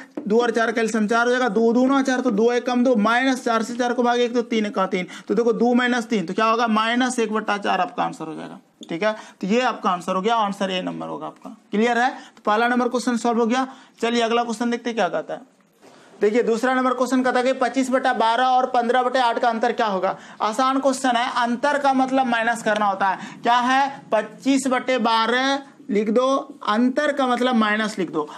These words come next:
और बा-, पन्द्रह बटे आठ लिख दो, फिफ्टीन बाई एट। और इसको एलसीएम ले लो पहले, पन्द्रह और बारह और आठ का एलसीएम क्या होगा? चौबीस ले लो, बारह दूना चौबीस तो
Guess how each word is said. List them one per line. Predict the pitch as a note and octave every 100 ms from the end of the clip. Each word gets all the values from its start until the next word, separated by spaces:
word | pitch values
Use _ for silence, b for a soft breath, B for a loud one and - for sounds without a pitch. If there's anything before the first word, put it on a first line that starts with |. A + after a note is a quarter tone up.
| B
और | G3+ A3
बा-, | G#3 A3 A3+
पन्द्रह | A#3 A#3 A#3+ C4
बटे | B3 B3+
आठ | A#3 A3
लिख | A3 G3+
दो, | E3+ E3+ -
फिफ्टीन | G#3 - A#3
बाई | A3 G#3
एट। | G3+ G3
और | A3
इसको | A#3 - C#4
एलसीएम | C4+ A#3+ A#3+ B3+
ले | A#3
लो | A3+
पहले, | G#3+ G#3+
पन्द्रह | G#3 A3 A3+ B3+
और | B3+
बारह | G3 A3 A#3+
और | C4+
आठ | C4+ B3+
का | C4
एलसीएम | B3 B3
क्या | A3+
होगा? | F3+ D3
चौबीस | G#3+ G#3 A3+
ले | B3+
लो, | B3 C#4 F4 B B B -
बारह | G3+ A3 B3+
दूना | B3 C4 C4+
चौबीस | C4 C4 C4 A3+
तो | C#4+ C#4+ D#4